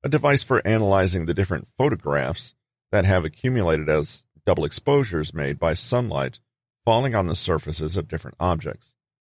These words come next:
The principle is the same as ordinary photography, so conceivably such a device could be invented. But no device can analyze photographs that have yet to be taken. In our world of the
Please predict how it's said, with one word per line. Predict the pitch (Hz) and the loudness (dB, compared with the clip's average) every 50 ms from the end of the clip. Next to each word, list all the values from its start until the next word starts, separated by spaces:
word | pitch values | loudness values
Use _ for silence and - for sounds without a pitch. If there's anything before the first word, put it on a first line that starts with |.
| _ _ _ _ _ _ _ _ _ _ _ _ _ _ _ _ _ _ _ | _ _ _ _ _ _ _ _ _ _ _ _ _ _ _ _ _ _ _
The | - 156 | -10 -4
principle | - 175 151 - - 113 104 101 | 0 0 0 2 4 4 6 6
is | 92 87 92 | 6 4 2
the | 90 | 2
same | - - 101 92 92 95 92 87 | 2 2 2 2 2 2 2 0
as | 71 69 73 82 - - | -2 -2 -2 -4 -4 -2
ordinary | - 95 95 90 85 82 78 69 67 69 | 0 2 2 2 2 0 -2 -2 -4 -6
photography, | - 73 - - 117 123 120 - - - - - 52 - - _ _ _ _ _ | -10 -10 -6 -2 -2 0 0 -2 -4 -8 -8 -8 -10 -10 -12 _ _ _ _ _
so | - - 95 82 73 73 95 117 - _ _ _ | -4 0 2 2 4 2 0 -2 -6 _ _ _
conceivably | 104 92 - - 69 67 69 71 - 71 87 127 | -2 0 0 0 0 -2 -6 -6 -4 -4 -4 -4
such | 151 143 - - - - - - | -6 -8 -8 -8 -8 -8 -8 -8
a | 69 | -8
device | 80 71 65 65 67 - - | -6 -4 -2 -2 -2 -4 -6
could | - - 87 71 | -6 -6 -8 -8
be | - 62 | -8 -12
invented. | 50 - - 101 127 151 - 73 53 - - _ _ _ _ _ _ _ _ _ _ _ _ _ _ _ _ _ _ _ _ _ - | -16 -10 -6 -4 -4 -4 -4 -8 -12 -12 -14 _ _ _ _ _ _ _ _ _ _ _ _ _ _ _ _ _ _ _ _ _ -12
But | 92 90 | -8 -4
no | - 196 196 | -4 -4 0
device | 156 117 101 - 82 78 73 71 - | 0 0 2 2 2 2 2 0 -2
can | - - 98 87 - | -2 -2 -2 -2 -2
analyze | - 82 90 87 78 73 67 65 69 - | -2 -2 -2 0 0 0 0 0 -2 -4
photographs | - - - 90 104 139 - - 69 67 67 58 60 76 - - - | -6 -6 -6 -4 -4 -4 -6 -4 -4 -2 -2 -2 -2 -4 -6 -6 -6
that | - 87 76 - | -4 -4 -4 -2
have | 82 85 78 73 - | -2 -4 -4 -4 -4
yet | - - 78 73 - | -4 -4 -4 -4 -6
to | - - | -10 -16
be | 64 53 - | -20 -20 -16
taken. | - - 92 82 - - - 65 73 107 - _ _ _ _ _ _ _ _ _ _ _ _ _ _ _ _ _ _ _ _ _ _ _ _ _ | -8 -6 -4 -4 -4 -6 -6 -8 -6 -8 -10 _ _ _ _ _ _ _ _ _ _ _ _ _ _ _ _ _ _ _ _ _ _ _ _ _
In | - 101 | 0 2
our | 95 101 107 101 92 82 | 4 6 6 6 6 6
world | 85 92 104 101 92 82 | 6 6 6 6 6 4
of | 67 | 2
the | - 80 - | 0 -4 -4